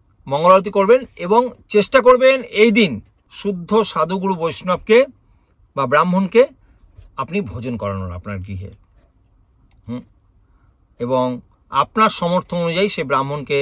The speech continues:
আহ, পাদুকা, ছত্র, আহ, এগুলো কিন্তু, ধুতি,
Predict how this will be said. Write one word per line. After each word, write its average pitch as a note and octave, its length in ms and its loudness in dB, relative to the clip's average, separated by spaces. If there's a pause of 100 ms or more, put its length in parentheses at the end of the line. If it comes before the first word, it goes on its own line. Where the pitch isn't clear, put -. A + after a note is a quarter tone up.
আহ, - 560 -18
পাদুকা, C3 520 -2 (380)
ছত্র, - 360 -8 (600)
আহ, B2+ 200 -12 (1040)
এগুলো C3+ 220 -4
কিন্তু, C3 280 -10 (280)
ধুতি, C3 380 -6